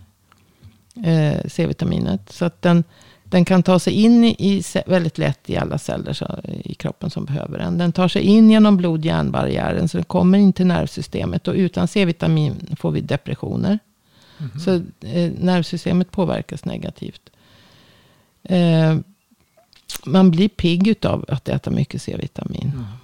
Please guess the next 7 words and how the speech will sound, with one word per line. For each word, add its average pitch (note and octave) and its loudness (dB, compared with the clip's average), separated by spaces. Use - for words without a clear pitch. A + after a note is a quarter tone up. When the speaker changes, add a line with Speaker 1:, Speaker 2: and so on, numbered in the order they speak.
Speaker 1:
Man, F3 0
man F3 -2
blir F3+ -4
på F3+ -6
bättre D#3+ -6
humör D#3+ -2
faktiskt - -12